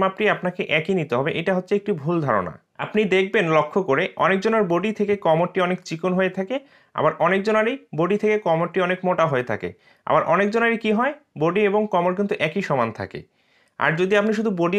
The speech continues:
অনুযায়ী এই কোমরের মাপটি নিয়ে নেন তাহলে কিন্তু জামাটি কখনো ভালো ফিটিংস আসবে না। অবশ্যই আপনি যার জন্য জামাটি তৈরি করবেন তার কোমরের মাপ অনুযায়ী কিন্তু এই মাপটি আপনাকে নিতে হবে। আশা করি বিষয়টি বুঝতে পেরেছেন। তো এখানে কোমরের মাপটি আমি সাঁইত্রিশ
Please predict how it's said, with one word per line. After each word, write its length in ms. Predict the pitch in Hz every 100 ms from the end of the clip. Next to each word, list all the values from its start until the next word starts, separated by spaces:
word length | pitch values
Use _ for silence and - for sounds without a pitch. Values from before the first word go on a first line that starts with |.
| 202
অনুযায়ী 320 | 208 208 226 - 156
এই 60 | 165
কোমরের 300 | 156 180 196
মাপটি 200 | 196 196 175
নিয়ে 120 | 160 165
নেন 140 | 233 - -
তাহলে 240 | 175 190 208
কিন্তু 160 | 214 208
জামাটি 240 | 165 170 190
কখনো 200 | 190 196 190
ভালো 140 | 147 170 -
ফিটিংস 300 | 185 196 190 156
আসবে 180 | 147 175
না। 60 | 262 _ _ _ - -
অবশ্যই 300 | 156 190 247 226
আপনি 100 | 233 185
যার 140 | 165 175
জন্য 120 | 208 180
জামাটি 260 | 160 180 190
তৈরি 160 | 180 190
করবেন 240 | 190 233 240
তার 120 | 185 175
কোমরের 320 | 170 170 196 196
মাপ 140 | 156 160
অনুযায়ী 220 | 175 196 202
কিন্তু 140 | 220 247
এই 60 | 151
মাপটি 260 | - - 165 160
আপনাকে 240 | 175 214 214
নিতে 160 | 185 139
হবে। 160 | 113 80 - _ 151
আশা 160 | 156 202
করি 120 | 208 170
বিষয়টি 240 | 165 165 160
বুঝতে 220 | 151 - 151
পেরেছেন। 320 | 143 139 208 - _ _ _ _ _ _ _ - - - -
তো 60 | 165 -
এখানে 200 | 180 226 233
কোমরের 320 | 185 175 208 214
মাপটি 220 | 208 254 277 _ _
আমি 120 | 165 185
সাঁইত্রিশ 420 | - 175 190 233